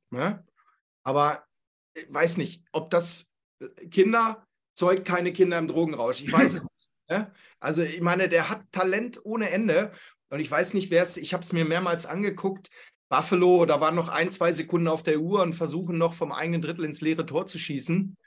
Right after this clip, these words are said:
Speaker 1: was jeder versuchen würde. Und dann ist Tkachuk, ich weiß nicht, war es Krebs, ich weiß es nicht, wer, wer das jetzt war. Dann ist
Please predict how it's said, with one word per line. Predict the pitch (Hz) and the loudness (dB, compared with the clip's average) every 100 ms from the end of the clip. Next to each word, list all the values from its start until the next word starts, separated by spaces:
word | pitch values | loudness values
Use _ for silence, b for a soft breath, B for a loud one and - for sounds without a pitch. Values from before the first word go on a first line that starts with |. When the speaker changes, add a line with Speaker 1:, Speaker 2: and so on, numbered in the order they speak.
| b b _ _ _ - | b b _ _ _ -2
Speaker 1:
was | - - | -2 2
jeder | 170 165 | 4 4
versuchen | 113 117 143 127 123 | 0 -6 -6 -6 -4
würde. | 127 139 165 165 B B | -2 2 2 0 B B
Und | - 127 | -10 -6
dann | 147 | -4
ist | 151 | -4
Tkachuk, | 160 - 175 170 | -4 -4 -4 -4
ich | 131 | -2
weiß | 175 175 | 0 0
nicht, | 143 | 0
war | 139 | 0
es | - | 0
Krebs, | - 160 - | -2 -2 -4
ich | 160 - | -10 -4
weiß | 120 - | -2 -2
es | 143 | -4
nicht, | 151 147 - 165 | -6 -8 -12 -12
wer, | 135 131 123 | -6 -4 0
wer | 135 | 0
das | 131 - | 0 -4
jetzt | 123 - | -6 -4
war. | 127 143 | -2 0
Dann | 131 135 | -2 -4
ist | 127 | -6